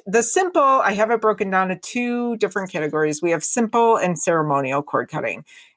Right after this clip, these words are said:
And so a simple cord cutting, um, is,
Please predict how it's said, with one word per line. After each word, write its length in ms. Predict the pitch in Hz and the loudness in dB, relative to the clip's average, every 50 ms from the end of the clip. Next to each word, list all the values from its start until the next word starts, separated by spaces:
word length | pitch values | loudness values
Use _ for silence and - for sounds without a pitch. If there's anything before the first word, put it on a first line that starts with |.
| _ - | _ -2
And 220 | 196 202 202 196 | 0 0 2 0
so 320 | - 254 240 226 220 214 - - | 2 2 4 4 4 2 2 0
a 80 | 220 | 0
simple 400 | 220 - - 415 392 349 320 254 | 0 0 -2 -2 0 0 -2 -2
cord 320 | - - 202 170 156 156 - | -2 -2 -2 -2 -2 -2 -6
cutting, 480 | - 160 127 135 143 139 139 147 160 160 _ _ _ _ _ _ _ _ _ _ _ _ - | -8 -6 -6 -4 -4 -6 -6 -8 -12 -16 _ _ _ _ _ _ _ _ _ _ _ _ 0
um, 480 | 196 196 185 175 170 165 160 160 156 _ _ _ _ _ _ _ _ _ _ _ _ _ _ _ _ _ _ _ _ - - _ - | 2 4 4 4 2 0 -2 -10 -12 _ _ _ _ _ _ _ _ _ _ _ _ _ _ _ _ _ _ _ _ -14 -14 _ -4
is, 580 | - 240 226 226 226 220 220 214 196 - - | 0 2 4 4 6 4 4 2 0 -2 -4